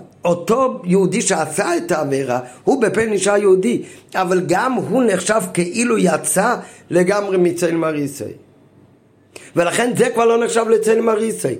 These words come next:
וזה הקדוש ברוך הוא לא סופק כדי ל-, לדעת מי נינן היסוריס, אין כאן את העניין החביבוס בכלל. וכהמשך לשון הרמב"ם, ודוב הזה ג-, גרם לי דוביק בעכו"ם שהבדילנו הקדוש ברוך הוא מהם. וממילא אין מקום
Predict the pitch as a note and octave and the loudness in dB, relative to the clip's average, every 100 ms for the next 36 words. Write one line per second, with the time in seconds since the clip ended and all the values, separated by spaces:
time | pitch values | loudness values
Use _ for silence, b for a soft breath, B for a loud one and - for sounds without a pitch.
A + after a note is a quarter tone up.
0 | B B C3+ E3 D3+ G#3+ B3+ G#3 G3 F3 | B B 0 0 2 0 2 0 2 4
1 | G3+ B3+ G3+ A#3 - G#3+ A3+ B3+ G#3 A3+ | 2 2 0 0 0 0 2 2 2 4
2 | A#3 A#3 A3+ G3 G3+ G3+ A3 F3 A3 A3 | 2 0 0 0 2 2 0 0 2 4
3 | A3+ A3+ A3 A3 G#3+ G#3+ E3+ B B - | 4 4 2 2 0 0 -2 B B -4
4 | A3 A#3 A3 A3 G#3+ G#3+ A3 A3 G3 E3+ | -2 0 0 2 4 4 4 4 2 4
5 | F3+ F3 C3+ G#2+ A2+ A2 G#2+ F2 - _ | 4 4 -2 -4 -8 -6 -8 -10 -20 _
6 | _ _ _ _ B B B B2+ - A2+ | _ _ _ _ B B B -2 0 -2
7 | B2 G#3+ F#3 D3+ A#2+ E3 E3+ F#3 F3 G3 | -2 -2 -2 -2 0 0 0 0 0 -2
8 | B3+ A3 F3+ F3 B B - A#2+ A2+ F#3 | -2 0 0 0 B B -4 -2 2 2
9 | G#3+ F#3 F3+ C3 E3 C#3 C3 C#3+ C3+ G3 | 2 0 0 2 0 -2 -6 0 2 2
10 | F3 B2 A2+ G#2 E3+ G3 F3+ B2 B2 C3+ | 0 0 -2 2 2 2 0 0 0 0
11 | C#3+ D3 D#3 D3 D#3+ C#3+ F3 F#3+ G3+ G3 | -2 -2 -2 0 0 2 4 4 2 0
12 | G3+ G#3 G3+ G#3 F#3+ F3 D3 - - - | 0 0 0 0 -2 -2 -2 -4 -12 -20
13 | _ _ B B B - A2 A2 A2 B2+ | _ _ B B B -4 0 2 2 2
14 | F#3 C3+ A2+ A#2+ F3 F3 C#3+ A#2+ - B2 | 2 2 0 0 0 0 -2 -6 -2 0
15 | D3 D3 B2 | 2 2 -2